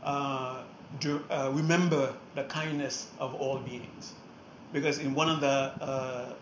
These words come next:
s-, points of seven cause and seven cause effect method, you're supposed to consider the kindness of this person that's been so kind to you, and then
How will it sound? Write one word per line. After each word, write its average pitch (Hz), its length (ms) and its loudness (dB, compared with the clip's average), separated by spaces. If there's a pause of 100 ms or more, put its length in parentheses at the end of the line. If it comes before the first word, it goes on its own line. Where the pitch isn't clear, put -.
(120)
s-, - 260 -8 (120)
points 175 480 4
of 127 160 -2
seven 143 480 0
cause 156 300 -2
and 135 380 -8 (420)
seven 147 300 -2
cause 139 300 -2
effect 147 440 2
method, 139 400 2 (360)
you're 147 100 -2
supposed - 260 -6
to 170 80 -6
consider 156 560 -2 (120)
the 139 80 -6
kindness 143 400 -6
of 139 100 -8
this 143 140 -6
person 139 540 -6 (180)
that's 127 160 -4
been 131 180 -6
so 147 140 -6
kind 135 300 -4
to - 80 -8
you, - 80 -8 (720)
and 139 120 -4
then 135 220 -2